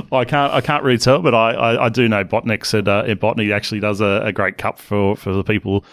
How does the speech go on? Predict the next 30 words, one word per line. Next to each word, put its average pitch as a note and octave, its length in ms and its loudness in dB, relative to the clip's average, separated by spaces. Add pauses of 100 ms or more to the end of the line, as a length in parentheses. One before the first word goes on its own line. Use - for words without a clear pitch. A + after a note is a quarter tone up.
(320)
over G#2 200 0
in G2+ 60 0
the F#2+ 60 2
Botany A2 360 0
area. F#2+ 600 0
And, G2+ 640 -4 (1040)
oh, - 300 -8
look, - 120 -8
I G#2 80 -2
don't A2 140 0
think G#2+ 80 -4
you - 60 -8
can G2 100 -10
go F2+ 140 -12
past F2+ 320 -6
Burgerhead F#2 420 -2
that's E2+ 160 -10
just - 200 -8
moved F#2 220 -8
in F#2 120 -2
as F2+ 120 -6
well. G2+ 340 -4
So, F2 460 -4
uh, F2 200 -2
the F#2+ 120 -6
great F#2 280 -4
burgers F2+ 320 -2
there F2+ 160 -4
as F2+ 120 -6
well. F#2 240 -4